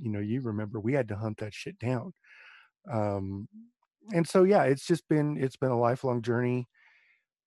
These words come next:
uh, exploring all this stuff. And then, you know, of course, finding someone like Scott or, or Michael Jai White and, uh, all, all the different nooks and crannies of, of action from all over the world and,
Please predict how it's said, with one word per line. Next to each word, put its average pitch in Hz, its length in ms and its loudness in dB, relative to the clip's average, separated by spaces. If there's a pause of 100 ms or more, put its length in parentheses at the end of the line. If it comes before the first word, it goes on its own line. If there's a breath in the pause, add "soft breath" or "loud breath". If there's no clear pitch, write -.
(120)
uh, 113 120 -2
exploring 127 480 0
all 123 80 2
this 127 120 -2
stuff. 131 360 2
And 120 100 0
then, 120 300 0 (200)
you 226 140 -4
know, 143 140 0
of 139 80 -2
course, 143 240 0
finding 131 320 0
someone 127 260 -2
like 113 160 -2
Scott 160 420 2
or, 107 160 -2
or 117 200 -2
Michael 120 280 -2
Jai 113 220 -2
White 127 400 0
and, 107 340 -4 (680 loud breath)
uh, 190 200 -8 (580)
all, 175 360 2
all 180 200 2
the 180 120 0
different 165 580 0
nooks 156 320 -2
and 139 120 0
crannies 117 720 -2
of, 110 440 0 (240)
of 120 240 0
action 113 500 -4
from 113 300 -4
all 139 200 2
over 147 220 0
the 120 100 -2
world 120 540 0
and, 107 220 -6